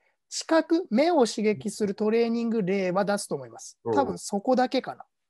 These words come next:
Speaker 1: うん、だからそのメニューとかは低学年とかでも使えるんじゃないかなと。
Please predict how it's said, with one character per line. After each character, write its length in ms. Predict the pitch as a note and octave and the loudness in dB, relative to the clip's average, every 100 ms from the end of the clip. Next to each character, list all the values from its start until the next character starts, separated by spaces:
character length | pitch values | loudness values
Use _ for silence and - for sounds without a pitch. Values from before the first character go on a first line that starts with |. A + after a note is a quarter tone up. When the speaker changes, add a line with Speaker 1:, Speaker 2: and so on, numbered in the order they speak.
| _ _ _ _ _ _ _ - | _ _ _ _ _ _ _ -10
Speaker 1:
う 60 | |
ん、 120 | F#3+ G3 | -8 -8
だ 80 | |
か 100 | A#3+ | -4
ら 40 | G#3 | -4
そ 100 | A#3+ | -2
の 120 | A#3+ | -4
メ 140 | B3+ | -2
ニ 80 | A#3+ | -2
ュ 40 | G#3 | -2
ー 20 | |
と 100 | G3+ | -2
か 100 | F3+ | -4
は 60 | |
低 220 | - G3 F#3+ | -4 -4 -2
学 220 | F#3 E3 | -4 -6
年 140 | D3 | -8
と 100 | G#3+ | -8
か 100 | A#3 | -6
で 60 | G3 | -6
も 120 | C#3 | -8
使 300 | - - D3+ | -16 -10 -8
え 80 | C#3+ | -8
る 160 | D3 | -10
ん 20 | C3+ | -12
じ 100 | B2+ | -14
ゃ 60 | |
な 120 | F#2+ | -16
い 60 | - | -20
か 140 | - | -20
な 80 | |
と。 80 | - | -20